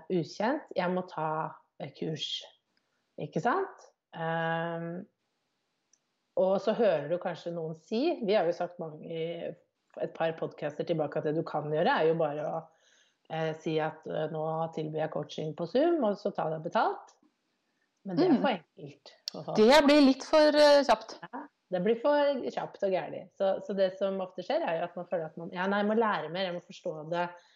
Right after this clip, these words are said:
Speaker 1: Jeg må kanskje lage et online-kurs.» Så må, så er det mye spennende man kan lære også, da.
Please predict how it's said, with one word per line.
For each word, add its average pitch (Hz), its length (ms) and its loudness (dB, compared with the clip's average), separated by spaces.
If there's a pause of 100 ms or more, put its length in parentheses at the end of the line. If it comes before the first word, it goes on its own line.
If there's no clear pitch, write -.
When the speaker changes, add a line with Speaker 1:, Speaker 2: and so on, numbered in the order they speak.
(400)
Speaker 1:
Jeg 185 100 -2
må 190 100 2
kanskje 202 240 -2
lage 180 160 0
et 175 100 -6
online-kurs.» 160 600 -8
Så 170 60 -8
må, 175 120 -6 (300)
så - 180 -2
er 202 60 4
det 226 80 4
mye 254 120 4
spennende 156 600 -6
man 147 140 -10
kan 151 160 -12
lære 147 260 -4
også, 190 40 -2
da. 220 100 0